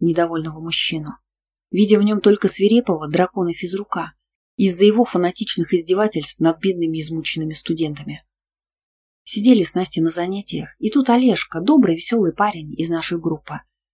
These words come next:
повернулся и загадочным видом положил конверт нам на парту. Я спросила жестом: «Это мне?» Он кивнул. Вздохнула и открыла. Ну, конечно, там будет романтический сюрприз. Олег постоянно подавал мне знаки внимания, а я?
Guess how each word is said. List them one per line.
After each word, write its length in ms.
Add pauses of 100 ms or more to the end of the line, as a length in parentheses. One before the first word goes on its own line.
(260)
повернулся 560
и 60
загадочным 600
видом 320
положил 380
конверт 480
нам 160
на 100
парту. 440 (680)
Я 120
спросила 500
жестом: 520
«Это 220
мне?» 340 (480)
Он 200
кивнул. 440 (600)
Вздохнула 500
и 120
открыла. 520 (420)
Ну, 120
конечно, 560
там 260
будет 280
романтический 680
сюрприз. 540 (480)
Олег 260
постоянно 460
подавал 380
мне 180
знаки 300
внимания, 640 (180)
а 140
я? 280